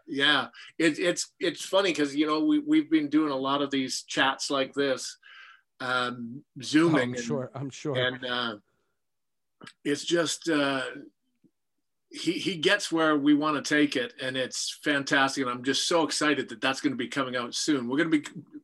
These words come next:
Speaker 1: putting it under a different name, but when we do, I will definitely let you
Speaker 2: Oh,
Speaker 1: know, and,
Speaker 2: totally.
Speaker 1: and we will be talking about that,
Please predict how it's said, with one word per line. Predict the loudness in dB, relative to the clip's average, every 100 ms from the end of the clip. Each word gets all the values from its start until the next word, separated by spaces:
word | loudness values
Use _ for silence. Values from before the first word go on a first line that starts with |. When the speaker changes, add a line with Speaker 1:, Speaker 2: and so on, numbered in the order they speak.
| _
Speaker 1:
putting | 2 2
it | 4
under | 2 2
a | 0
different | 0 -2 -4
name, | -2 -2 -2 0
but | 0 0 -4 -20 -20 -4 0
when | 2 2
we | 0
do, | 2 4 6 4 -2 -18 -12 -4
I | 0
will | 0 0
definitely | 0 0 -2 -2 -2 -2
let | -4 -4
you | -6 -4
Speaker 2:
Oh, |
Speaker 1:
know, | -2 -2 -2
and, | -4
Speaker 2:
totally. | -4 -2 -2 -2
Speaker 1:
and |
we | -2
will | -2 -8 -10 _ _ _ -10
be | -6 -4
talking | -2 -2 -4
about | -6 -4 -2
that, | -2 -4 -6